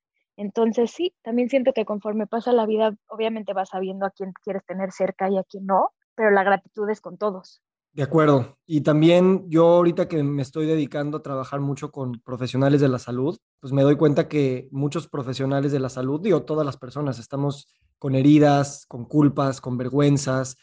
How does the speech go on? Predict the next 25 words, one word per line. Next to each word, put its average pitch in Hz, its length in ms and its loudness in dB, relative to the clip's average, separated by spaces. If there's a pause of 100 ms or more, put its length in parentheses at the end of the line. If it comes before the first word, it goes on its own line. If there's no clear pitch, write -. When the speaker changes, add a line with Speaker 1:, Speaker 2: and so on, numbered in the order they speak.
(340)
Speaker 2:
con 135 240 -6
egos 170 440 4
que 147 120 0
ya 147 140 4
no 156 100 2
sabemos 147 380 0
si 139 60 -4
los 127 140 -8
queremos 143 400 -4
o 127 80 -8
no, 143 460 -2 (440)
este, 135 400 -6
nuestra 139 280 2
relación 143 300 4
con 156 140 4
el 139 120 2
dinero, 147 640 2
con 139 80 -10
nuestro 131 240 -12
propio 139 340 -6
tiempo, 147 600 2
con 131 140 -10
nuestro 127 320 -12
cuerpo. 160 480 4
O 143 260 2